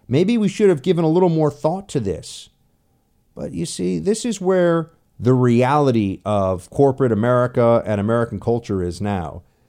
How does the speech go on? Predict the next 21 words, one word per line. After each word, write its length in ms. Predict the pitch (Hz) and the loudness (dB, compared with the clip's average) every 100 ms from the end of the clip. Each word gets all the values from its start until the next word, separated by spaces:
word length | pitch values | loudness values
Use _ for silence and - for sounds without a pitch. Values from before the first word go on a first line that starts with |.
| _ - | _ -4
The 160 | 151 | 0
mere 400 | 185 226 220 214 | 2 4 2 0
allegation, 1080 | 180 185 180 151 127 262 311 285 - 110 82 - _ _ _ _ _ | 0 2 2 -2 -4 0 0 0 -4 -8 -8 -16 _ _ _ _ _
the 100 | 151 | -2
mere 220 | 202 240 - | 0 -2 -2
allegation 760 | 196 196 170 208 247 233 156 117 | -2 0 0 0 0 -2 -4 -2
of 80 | 92 | -2
racism 680 | 107 101 101 95 82 76 90 _ _ _ _ _ _ 151 | -2 -2 -4 -6 -6 -12 -14 _ _ _ _ _ _ 2
is 220 | 147 127 | 2 4
enough 580 | 135 135 131 131 - _ _ _ _ | 2 2 -2 -4 -14 _ _ _ _
for 220 | - 135 | -2 -2
somebody 420 | - 131 120 120 | 0 -2 0 -2
to 140 | 101 113 | -4 -4
be 120 | 107 | -4
punished 480 | - 120 120 113 110 | -4 -6 -4 -4 -6
and 120 | 101 | -6
to 100 | - | -6
be 160 | 95 98 | -4 -4
ruined 480 | 95 110 104 92 85 | -2 -2 0 -2 -4
right 220 | 95 87 | -6 -6
away. 340 | 78 58 - | -8 -10 -12